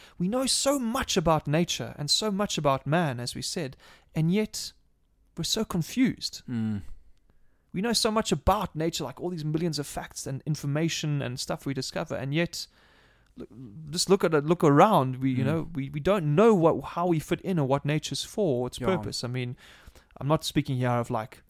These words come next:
Speaker 1: the abuse of the environment, which is obviously wrong, but just, like, w-, how we fit in, into the grand scheme of
Speaker 2: Mm.
Speaker 1: things, the word that nature is speaking to us.
Speaker 2: Mm.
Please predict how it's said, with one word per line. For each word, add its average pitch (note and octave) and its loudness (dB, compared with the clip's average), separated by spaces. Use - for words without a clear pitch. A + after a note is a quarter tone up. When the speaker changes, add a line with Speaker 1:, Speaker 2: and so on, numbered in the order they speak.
Speaker 1:
the C3+ -6
abuse C#3 2
of B2 -2
the B2+ 0
environment, C3 0
which - -8
is - -8
obviously C#3 -10
wrong, D3 0
but F#3+ -6
just, - -6
like, - -8
w-, F3 -10
how B3+ -2
we A#3+ 0
fit - 0
in, A3 -2
into C#3+ -2
the D3+ -2
grand D#3 -2
scheme - -6
of A#2+ -4
Speaker 2:
Mm. A2 -8
Speaker 1:
things, C#3 -4
the C#3+ 0
word F3+ 12
that D3 2
nature E3 -2
is C3 -2
speaking G#3+ -8
to E2+ -6
us. - -8
Speaker 2:
Mm. G#2 -8